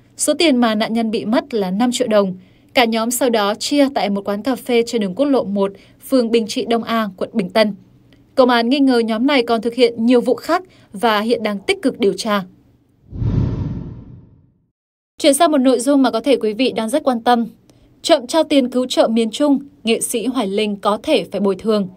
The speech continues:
Ngày hai mươi sáu tháng năm, trả lời phóng viên, luật sư Đặng Văn Cường,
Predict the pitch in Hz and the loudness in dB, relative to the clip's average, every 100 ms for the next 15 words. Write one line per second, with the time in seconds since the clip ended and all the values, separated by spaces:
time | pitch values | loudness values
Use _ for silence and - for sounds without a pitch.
0 | _ _ _ _ _ - 277 294 294 - | _ _ _ _ _ 0 2 2 0 0
1 | 226 233 240 247 277 269 - 233 190 190 | -2 -2 -2 2 2 2 0 -4 -2 -4
2 | 185 208 208 247 226 - _ - 269 269 | -4 -4 0 0 0 -8 _ 2 2 2
3 | 294 277 254 214 233 233 240 208 | -2 0 -2 -2 -4 2 2 4